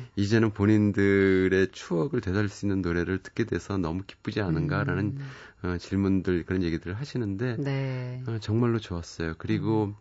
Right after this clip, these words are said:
Speaker 1: 무엇보다도, 어, 그 공연장에는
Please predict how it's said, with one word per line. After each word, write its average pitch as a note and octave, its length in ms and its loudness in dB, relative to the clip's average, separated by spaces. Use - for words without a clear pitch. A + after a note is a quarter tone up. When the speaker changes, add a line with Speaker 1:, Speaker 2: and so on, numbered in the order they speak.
Speaker 1:
무엇보다도, A#2 800 0
어, A2+ 320 -4
그 - 240 -4
공연장에는 A2+ 1300 2